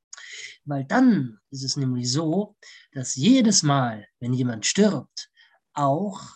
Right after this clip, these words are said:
gleichzeitig jemand Neues geboren wird. Also, dass man das, wenn man das Ganze umdreht, das Ganze ein bisschen positiver. Ähm, und deswegen macht der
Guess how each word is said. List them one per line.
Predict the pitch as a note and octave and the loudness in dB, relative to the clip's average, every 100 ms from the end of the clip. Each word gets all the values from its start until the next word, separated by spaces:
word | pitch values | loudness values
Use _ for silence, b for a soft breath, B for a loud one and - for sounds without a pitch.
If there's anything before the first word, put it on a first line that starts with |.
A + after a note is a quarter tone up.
| _ _ _ _ _ | _ _ _ _ _
gleichzeitig | D3 D3+ D3 C#3 E3+ F3 F#3+ F#3+ - _ _ _ _ _ _ | 0 2 0 -2 -6 -6 -4 -4 -6 _ _ _ _ _ _
jemand | C3 B2 B2 | -4 -2 -2
Neues | A#2+ A#2+ A#2+ - | -2 -2 -2 -4
geboren | B2+ - C3 C#3+ C#3+ C3+ B2+ | -6 0 4 6 6 4 2
wird. | C3 A#2+ - - - _ b b b | 2 -2 -4 -12 -14 _ b b b
Also, | C3 C3 | -4 0
dass | C3+ C3+ | 0 0
man | C#3 | 0
das, | C3 C3+ | 0 -2
wenn | B2+ C3 | -2 0
man | B2+ | -2
das | B2 | -4
Ganze | C3+ C3 | -6 -6
umdreht, | D3 D#3 D3 C#3 | -2 0 0 -2
das | C3+ | -2
Ganze | C#3 C3 | -2 -2
ein | B2+ | -4
bisschen | A#2+ A#2 | -6 -12
positiver. | - D3 D#3 D3+ C3+ C3 - B B B - | -2 2 2 2 2 2 0 B B B -6
Ähm, | C#3 C3+ C3 C3 C3 B B - - | -2 0 0 -2 -4 B B -20 -4
und | D3+ D#3 | 0 2
deswegen | G3 - F3 F#3 F#3 | 2 2 2 2 2
macht | E3 D#3 D3+ - - - | 2 0 -2 -6 -8 0
der | D3 C#3+ C#3+ C#3 C#3 C#3 D3 | 2 4 4 2 0 -4 -14